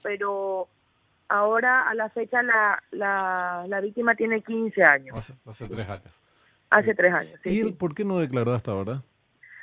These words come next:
Speaker 1: Y opción de, de, de,
Speaker 2: De
Speaker 1: de
Speaker 2: su
Speaker 1: él, o sea,
Speaker 2: defensa.
Speaker 1: que
Speaker 2: Ujú.
Speaker 1: de, no, no, no. En realidad, él, eh, fue citado para prestar declaración indagatoria y fue en esa oportunidad que él manifestó que tiene un abogado de su confianza y solicita ser asistido por su abogado de confianza.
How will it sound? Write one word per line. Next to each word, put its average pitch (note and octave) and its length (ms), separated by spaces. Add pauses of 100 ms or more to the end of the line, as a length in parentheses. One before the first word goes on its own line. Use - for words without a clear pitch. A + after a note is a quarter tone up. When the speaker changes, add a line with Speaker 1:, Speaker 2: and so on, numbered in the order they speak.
(1000)
Speaker 1:
Y G#3+ 140
opción G3+ 380
de, A#3 260
de, G#3+ 260
de, - 0
Speaker 2:
De G3 360
Speaker 1:
de - 40
Speaker 2:
su G3 120
Speaker 1:
él, - 200
o D#3+ 40
sea, D#3+ 80
Speaker 2:
defensa. A#2+ 200
Speaker 1:
que - 180 (140)
Speaker 2:
Ujú. G#2+ 220
Speaker 1:
de, A3 220
no, C4 180
no, C#4 120
no. G#3+ 220
En A3+ 160
realidad, A#3+ 640
él, C4 440 (400)
eh, G3+ 300
fue A3 200 (400)
citado A3 400
para B3 160
prestar A3+ 260
declaración A3+ 460
indagatoria A3 680
y A3 140
fue A3 160
en A3 100
esa A#3+ 200
oportunidad A#3+ 600
que A3+ 160
él G#3 100
manifestó A3 800 (500)
que A#3 140
tiene C4+ 280
un B3 100
abogado G3+ 400
de G3 60
su A#3 100
confianza A3 500
y A#3 60
solicita A3+ 480
ser G#3 140
asistido G#3 520
por G#3 140
su A3 80
abogado F3 300
de E3+ 60
confianza. D3 540